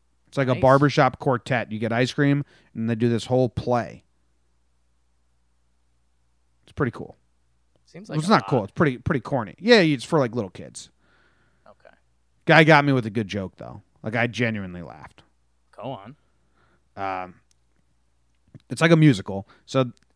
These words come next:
Speaker 1: the main guy, he's been doing this for twenty years now. He just interviewing or asked me, he's like, "Hey, welcome to the Music Man. How did you hear about us?"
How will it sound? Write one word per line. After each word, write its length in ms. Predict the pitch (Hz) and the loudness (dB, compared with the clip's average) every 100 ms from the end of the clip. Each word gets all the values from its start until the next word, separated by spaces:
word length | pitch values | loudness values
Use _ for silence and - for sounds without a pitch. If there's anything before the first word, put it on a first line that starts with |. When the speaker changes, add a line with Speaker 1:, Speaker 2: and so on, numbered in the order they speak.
| _ | _
Speaker 1:
the 160 | 110 123 | -6 0
main 320 | 139 151 147 | 2 2 4
guy, 240 | 131 123 | 4 4
he's 100 | 117 | 2
been 100 | 110 | -2
doing 160 | 113 120 | -2 -2
this 100 | 113 | -4
for 100 | 101 | -8
twenty 280 | - 123 113 | -6 -4 -2
years 200 | 113 101 | -2 -4
now. 180 | 98 101 | -6 -4
He 140 | 120 | -2
just 200 | 127 120 | -2 -2
interviewing 560 | 135 135 131 131 131 131 | -2 0 0 0 -2 -4
or 160 | 120 123 | -4 0
asked 240 | 135 131 | 0 0
me, 60 | 123 | -4
he's 60 | |
like, 120 | 127 - - | -4 -6 4
"Hey, 520 | 262 339 262 156 113 | 8 8 8 4 2
welcome 440 | 113 262 294 262 233 | 6 8 8 4 2
to 60 | |
the 60 | 240 | 4
Music 300 | 269 285 226 | 4 4 2
Man. 180 | 190 143 | 0 4
How 140 | 262 | 4
did 160 | 302 277 | 4 4
you 140 | 349 | 8
hear 200 | 214 185 | 10 8
about 300 | 151 147 127 | 6 4 4
us?" 280 | 92 - | -2 -12